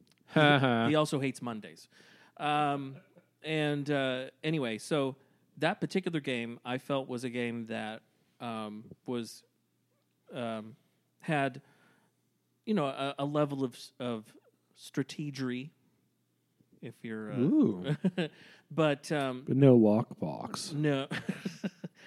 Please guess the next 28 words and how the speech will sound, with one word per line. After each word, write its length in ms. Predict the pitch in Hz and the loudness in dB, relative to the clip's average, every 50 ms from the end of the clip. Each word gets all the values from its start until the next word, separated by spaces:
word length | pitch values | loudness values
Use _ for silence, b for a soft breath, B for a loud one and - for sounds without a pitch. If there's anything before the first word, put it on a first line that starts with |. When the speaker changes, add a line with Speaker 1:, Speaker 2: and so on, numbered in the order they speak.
| B B B B B _ 160 | B B B B B _ 0
Speaker 2:
But, 320 | 165 160 156 160 - - | 0 0 0 0 -4 -4
uh, 280 | 170 147 135 131 127 120 | -2 -2 -2 -2 -4 -4
but, 180 | 123 156 - 143 _ _ _ _ _ _ _ _ _ _ _ _ _ _ _ _ _ - | -2 -2 -2 -4 _ _ _ _ _ _ _ _ _ _ _ _ _ _ _ _ _ -6
uh, 200 | 165 135 131 127 117 | -2 -2 -2 -2 -2
was 180 | 123 147 143 143 | -2 -4 -4 -4
simple 380 | - - 220 226 220 208 185 | -2 0 2 2 4 2 2
enough 180 | 165 147 143 - | 2 0 -2 -2
to 100 | - 143 | -4 -4
be 100 | 135 139 | 0 0
able 140 | 135 127 123 | 0 0 -2
to 80 | 120 110 | -4 -8
pick 240 | - 143 123 - - | -6 -6 -6 -4 -4
up 140 | 123 113 - 123 | -6 -6 -6 -8
that, 320 | 120 120 113 113 113 113 - _ _ _ _ _ _ _ _ - | -8 -6 -6 -6 -6 -8 -12 _ _ _ _ _ _ _ _ -14
you 120 | 143 131 | -10 -10
know, 160 | 117 107 107 | -8 -8 -8
young 240 | 107 117 123 123 120 | -6 -6 -6 -6 -6
children 420 | - - 131 123 120 120 113 107 | -6 -4 -4 -4 -4 -4 -6 -8
could 140 | - - 113 | -8 -10 -10
do 120 | 104 110 98 | -8 -10 -10
it. 100 | 95 - | -10 -8
So 120 | - 135 | -6 -4
I 180 | 127 127 127 127 | -2 0 0 -2
ended 360 | 131 - 117 123 120 120 117 117 | -2 -4 -6 -8 -6 -6 -8 -8
up 120 | 110 113 | -8 -8
getting 260 | 131 127 120 120 120 | -6 -6 -6 -6 -6
it 180 | 117 117 113 - _ _ _ _ _ _ _ _ _ _ _ _ _ - | -6 -8 -8 -10 _ _ _ _ _ _ _ _ _ _ _ _ _ -14
and, 460 | - 117 110 110 110 107 104 113 - | -10 -10 -8 -8 -8 -8 -10 -12 -16